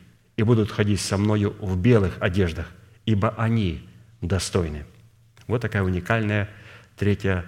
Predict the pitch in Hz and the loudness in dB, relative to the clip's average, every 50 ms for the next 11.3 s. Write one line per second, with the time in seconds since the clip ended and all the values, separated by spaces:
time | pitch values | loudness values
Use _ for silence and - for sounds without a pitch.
0 | - - - - - - 90 - - 92 87 90 92 90 90 87 87 - - 92 | -10 -20 -20 -12 -8 -6 -6 -6 -4 -4 -2 0 0 0 0 -2 -2 -2 -2 -2
1 | 90 87 85 - - - - - - - - - 92 95 92 98 95 85 82 80 | -2 -2 -4 -8 -12 -18 -20 -20 -20 -12 -4 -2 0 0 2 2 2 0 0 -2
2 | 73 76 - - - - - - _ _ _ - - - - - - - - - | -6 -10 -12 -18 -20 -20 -20 -20 _ _ _ -20 -20 -20 -20 -12 -10 -6 -2 0
3 | 107 95 85 85 - 101 98 98 98 98 101 95 90 - - - 90 87 110 113 | 0 0 0 -2 -4 -2 0 2 2 2 2 0 0 -2 -2 -2 0 2 2 0
4 | 117 - 104 98 95 80 92 95 92 95 90 - - - 92 92 92 85 82 90 | 0 0 -2 -2 0 0 0 -2 -2 -2 -4 -6 -6 -4 -2 -2 0 0 0 0
5 | 90 92 90 - - 95 90 87 - 104 90 80 78 - - - - - - 85 | 0 0 -2 -2 -2 -4 -4 -2 -2 -2 -2 -2 -4 -8 -12 -18 -18 -14 -14 -12
6 | - - 90 87 87 87 87 - 92 90 90 85 87 87 87 87 - - - - | -8 -6 -4 -2 -2 -2 -2 -4 -4 -4 -2 -2 0 0 -2 -2 -4 -10 -8 -4
7 | - 92 87 87 85 - - - 104 98 87 92 87 87 87 87 87 87 87 98 | -2 -2 -2 -2 -4 -6 -6 -2 -2 0 0 0 -2 -2 -2 -4 -6 -6 -4 -2
8 | 98 95 92 87 90 87 87 - - 90 87 95 123 123 120 - 117 107 107 107 | -2 0 0 0 -2 -2 -4 -4 -4 -4 -2 -2 -2 -2 -2 -2 -4 -4 -4 -4
9 | - - - - _ _ _ _ _ _ _ _ _ _ _ _ _ _ _ _ | -8 -12 -20 -20 _ _ _ _ _ _ _ _ _ _ _ _ _ _ _ _
10 | - 113 107 98 92 87 - - - 101 - 104 95 - - - 95 98 - 113 | -4 -2 0 0 0 -2 -6 -8 -8 -4 -2 -2 -2 -4 -4 -6 -6 -6 -4 -4
11 | 107 107 98 - - 95 90 | -2 -2 -2 -2 -4 -6 -6